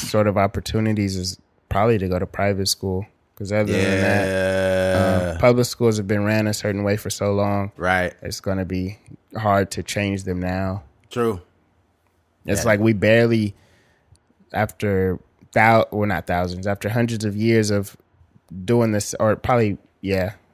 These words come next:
Speaker 1: I don't know how long, but of eating terrible food, and then they finally started to implement certain
Speaker 2: Right.
Speaker 1: where you gotta eat wheats and, you know, gotta have
Speaker 2: Right.
Speaker 1: vegetables and stuff like that.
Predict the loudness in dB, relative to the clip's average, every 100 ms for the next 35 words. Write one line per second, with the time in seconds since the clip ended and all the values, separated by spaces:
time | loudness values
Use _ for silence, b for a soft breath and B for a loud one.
0 | _ 2 4 4 4 4 2 0 b b
1 | b 4 4 4 -2 -20 b b b _
2 | _ _ 2 4 4 0 2 4 4 2
3 | 6 6 6 2 4 4 6 4 0 0
4 | 0 0 2 2 2 0 0 0 0 -2
5 | -4 -2 0 0 -2 -6 -8 -6 -4 -4
6 | -4 -4 -2 -2 0 0 0 -2 -2 -2
7 | -2 -4 _ -10 -6 -6 -8 -8 -6 -4
8 | -4 -2 2 4 4 4 4 2 -2 -2
9 | -2 -2 -6 -4 -4 -4 -6 -2 -2 -4